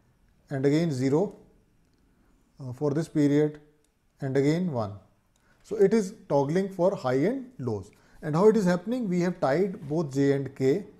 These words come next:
to the system, and they are high and clock is being provided. So clock is provided. So what will happen? There will be change, and that will be at the edges.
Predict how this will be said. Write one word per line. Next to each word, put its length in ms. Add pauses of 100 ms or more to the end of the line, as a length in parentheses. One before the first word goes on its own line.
(580)
to 120
the 100
system, 500 (1300)
and 340
they 140
are 220 (280)
high 380 (300)
and 160
clock 280
is 80
being 220
provided. 420
So 120
clock 280
is 60
provided. 580 (300)
So 120
what 160
will 140
happen? 400
There 160
will 140
be 80
change, 480 (420)
and 200
that 200
will 100
be 240
at 220
the 280
edges. 500